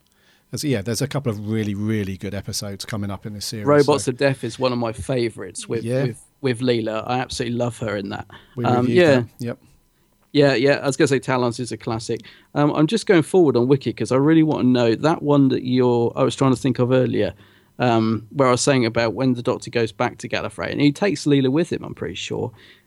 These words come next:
Speaker 2: Um,
Speaker 1: I think it's,
Speaker 2: is
Speaker 1: um,
Speaker 2: it called The Invasion of Time or something?
Speaker 1: I was gonna say, I think, yeah, The Invasion of Time, yeah.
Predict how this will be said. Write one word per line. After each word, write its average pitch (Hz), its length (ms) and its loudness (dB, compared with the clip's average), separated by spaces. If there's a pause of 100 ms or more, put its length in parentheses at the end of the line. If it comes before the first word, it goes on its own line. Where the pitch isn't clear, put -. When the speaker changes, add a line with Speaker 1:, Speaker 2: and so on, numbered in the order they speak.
(160)
Speaker 2:
Um, 120 280 2
Speaker 1:
I 120 40 2
think 113 240 -4
it's, - 300 -12
Speaker 2:
is 170 180 2
Speaker 1:
um, 247 60 4
Speaker 2:
it 226 80 0
called 262 180 2
The 254 80 2
Invasion 214 400 2
of 185 80 2
Time 180 400 6
or 101 80 -4
something? 73 240 -8
Speaker 1:
I - 20 -8
was 135 80 -6
gonna 131 160 -2
say, 120 220 -2
I 104 60 -4
think, - 340 -6
yeah, 101 220 -4 (240)
The 117 80 -6
Invasion 113 320 -4
of 98 60 -8
Time, 95 300 -8
yeah. 95 140 -10